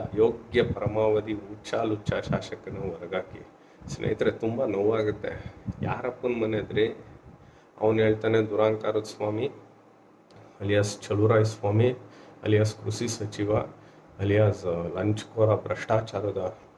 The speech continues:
ಆರೋಪ ಹೊತ್ತಿರೋಂಥ ಒಬ್ಬ ಅಯೋಗ್ಯ ಮಾತಾಡ್ತಾನೆ. ಆ,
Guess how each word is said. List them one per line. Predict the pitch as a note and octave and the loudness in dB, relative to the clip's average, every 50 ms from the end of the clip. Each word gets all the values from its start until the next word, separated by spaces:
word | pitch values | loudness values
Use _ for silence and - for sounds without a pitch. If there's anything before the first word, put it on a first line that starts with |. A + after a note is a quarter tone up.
| - _ - - - _ _ _ _ _ _ _ _ - - - - - | -20 _ -20 -20 -20 _ _ _ _ _ _ _ _ -20 -20 -14 -8 -2
ಆರೋಪ | F#2 G#2 G#2+ G#2+ G#2+ A#2 | 0 2 2 2 4 4
ಹೊತ್ತಿರೋಂಥ | A2 G#2+ G#2+ - - A2 G#2+ G2+ G2 G2+ G2+ - | 4 4 4 2 -2 0 2 2 2 0 0 -2
ಒಬ್ಬ | G#2 G2+ G2 G2 G2 G2+ G2 - - - - - - - - - | -2 -2 -2 -2 -2 -2 -4 -4 -6 -14 -16 -16 -16 -14 -10 -6
ಅಯೋಗ್ಯ | F#2+ G#2 A2+ A#2 A#2 - A2+ G#2+ | 0 0 0 0 2 2 2 2
ಮಾತಾಡ್ತಾನೆ. | G#2 G2+ G2 - - G2+ G2+ - - - - - A2+ B2+ - - - - - - - - - - - - - | 2 0 -2 -2 -4 -4 -4 -6 -8 -8 -6 -4 -4 -4 -6 -8 -14 -20 -20 -20 -20 -20 -20 -20 -20 -18 -14
ಆ, | G#2+ G#2+ G#2 G2+ G2+ G2 | -12 -10 -8 -8 -8 -10